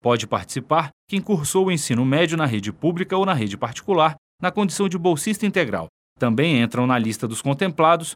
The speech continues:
estudantes com deficiência, professores da rede pública de ensino, no efetivo exercício do magistério da educação básica, além de integrantes do quadro de pessoal permanente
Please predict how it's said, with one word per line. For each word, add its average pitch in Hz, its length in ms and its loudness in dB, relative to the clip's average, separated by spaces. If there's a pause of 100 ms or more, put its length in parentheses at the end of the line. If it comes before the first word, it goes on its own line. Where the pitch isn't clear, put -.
(180)
estudantes 190 500 0
com 151 140 0
deficiência, 139 680 -2
professores 160 600 -2
da 104 100 -2
rede 95 260 -4
pública 180 480 -2
de 202 100 -2
ensino, 180 380 0 (260)
no 151 80 0
efetivo 156 460 0
exercício 165 500 0
do 104 80 -4
magistério 107 600 -4
da 101 80 -6
educação 110 440 -6
básica, 147 380 2 (240)
além 139 280 2
de 127 120 -4
integrantes 156 540 -2
do 175 100 -4
quadro 131 340 0
de 127 80 -8
pessoal 139 380 -4
permanente 170 560 0